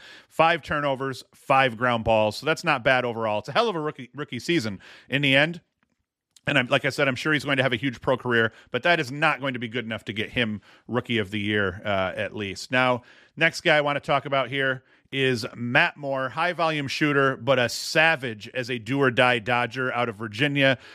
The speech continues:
Moore was one of the best Dodgers in college lacrosse over his last two seasons. He had a huge stretch over his second, third, and fourth pro games here this year,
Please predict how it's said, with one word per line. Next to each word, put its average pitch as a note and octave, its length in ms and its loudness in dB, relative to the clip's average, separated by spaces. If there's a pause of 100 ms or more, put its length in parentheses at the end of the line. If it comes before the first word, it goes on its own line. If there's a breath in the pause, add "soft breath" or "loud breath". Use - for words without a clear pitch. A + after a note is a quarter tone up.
(160 loud breath)
Moore D3 260 6
was C#3+ 140 -2
one D3 120 0
of B2+ 80 -2
the B2+ 60 -4
best D3 260 0
Dodgers C#3+ 340 0
in C3 100 -10
college C3 340 0
lacrosse C3 420 0
over B2+ 180 -2
his A#2+ 140 0
last B2+ 300 4
two C#3+ 180 -6
seasons. B2+ 680 -4 (420 loud breath)
He C3 320 0
had D#3 180 4
a - 20 -2
huge F3+ 680 -6
stretch - 560 0
over C3+ 220 -2
his B2 180 -6
second, D#3 340 0
third, C#3+ 200 2
and B2+ 100 -8
fourth - 280 0
pro D3 200 0
games C#3+ 320 -4
here D3+ 120 0
this C3+ 240 -6
year, C#3+ 300 0